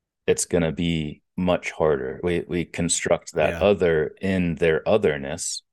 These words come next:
Speaker 1: It's the most other
Speaker 2: Mm-hmm.
Speaker 1: you can possibly have, beings that evolved on a different planet.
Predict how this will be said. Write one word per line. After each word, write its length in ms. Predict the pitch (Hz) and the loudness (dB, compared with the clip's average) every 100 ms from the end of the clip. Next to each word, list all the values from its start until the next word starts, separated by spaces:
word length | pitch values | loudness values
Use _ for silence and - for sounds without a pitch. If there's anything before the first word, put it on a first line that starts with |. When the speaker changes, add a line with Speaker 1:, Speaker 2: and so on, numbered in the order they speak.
| - | -10
Speaker 1:
It's 220 | - - | -8 -4
the 200 | 78 - - | -4 -4 -6
most 460 | 90 95 104 101 - | 2 4 4 2 0
other 260 | 87 82 82 | 0 2 2
Speaker 2:
Mm-hmm. 60 | 78 | 0
Speaker 1:
you 60 | |
can 140 | 76 78 | -4 -4
possibly 560 | 80 78 - 65 67 | 0 0 0 -6 -6
have, 500 | - 113 98 82 85 _ _ | 0 2 2 0 -2 _ _
beings 300 | 80 80 80 | -2 0 0
that 100 | 78 | -2
evolved 460 | 73 71 76 73 73 | -2 0 2 2 -2
on 80 | |
a 80 | 71 | -6
different 340 | 69 71 - - | -6 -6 -8 -8
planet. 360 | 131 123 - | -2 0 0